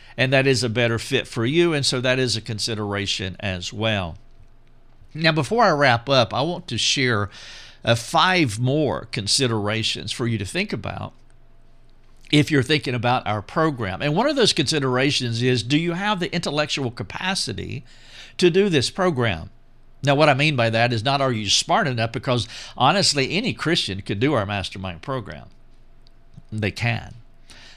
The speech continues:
Uh, it's, it's not, you're not lear-, learning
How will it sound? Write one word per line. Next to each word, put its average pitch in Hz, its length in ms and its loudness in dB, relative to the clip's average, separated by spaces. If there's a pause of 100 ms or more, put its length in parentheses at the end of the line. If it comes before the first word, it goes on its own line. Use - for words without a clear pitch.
(160)
Uh, 98 220 -4
it's, 123 240 0
it's 127 200 2
not, 156 280 -2
you're 147 120 0
not 160 160 -2
lear-, 147 160 0 (360)
learning 127 500 0